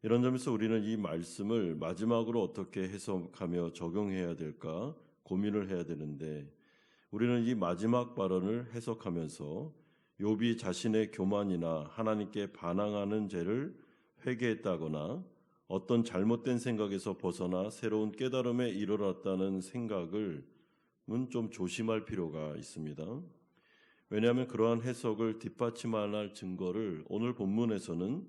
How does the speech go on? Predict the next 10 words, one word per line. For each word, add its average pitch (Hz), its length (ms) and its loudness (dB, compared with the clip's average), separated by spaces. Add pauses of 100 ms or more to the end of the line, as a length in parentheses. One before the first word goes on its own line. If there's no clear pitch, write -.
(100)
찾기가 92 640 -2
어렵기 90 520 -4
때문입니다. 78 560 -6 (1120)
욥은 117 320 6
이 110 140 4
절에서 110 540 4
하나님의 117 540 4
절대 - 440 0
주권에 110 400 0
대해서 90 640 -2